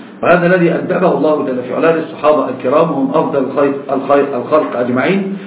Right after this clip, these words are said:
ومع ذلك احتاجوا إلى ذلك، فقال الله تعالى: "لولا، ولولا إذ سمعتموه قلتم ما يكون لنا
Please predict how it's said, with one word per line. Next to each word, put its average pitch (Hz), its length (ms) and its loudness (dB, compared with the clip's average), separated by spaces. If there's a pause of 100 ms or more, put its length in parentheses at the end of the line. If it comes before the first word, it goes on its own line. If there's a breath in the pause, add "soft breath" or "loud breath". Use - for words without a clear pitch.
(140 loud breath)
ومع 139 220 2
ذلك 175 320 2
احتاجوا 170 560 2
إلى 127 120 0
ذلك، 147 580 0 (220 loud breath)
فقال 165 300 4
الله 147 240 0
تعالى: 143 300 2
"لولا، 165 480 2
ولولا 147 380 2
إذ 175 320 -2
سمعتموه 135 640 0
قلتم 165 360 0
ما 139 120 2
يكون 143 320 -2
لنا 143 420 0